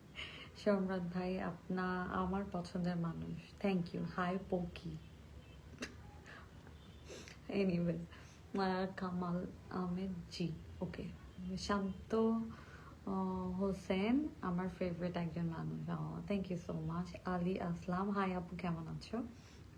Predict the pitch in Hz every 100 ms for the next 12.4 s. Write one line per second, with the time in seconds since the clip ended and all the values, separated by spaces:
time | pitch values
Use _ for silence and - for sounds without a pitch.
0 | - 190 185 175 170 - 170 160 156 151
1 | 156 160 170 175 - - - - - 202
2 | 196 - 180 175 175 202 185 190 185 190
3 | 190 180 180 - - 190 175 170 160 170
4 | 151 165 160 165 - - - - - -
5 | - - - - - - - - 180 170
6 | 190 - - - - 175 170 175 - 160
7 | 160 180 170 170 170 170 - - - 185
8 | 180 175 175 185 175 - 170 170 180 175
9 | - 180 175 170 175 175 170 165 - 180
10 | 165 160 165 - 160 151 - 160 80 80
11 | - - - - - 175 180 170 170 -
12 | - 170 160 160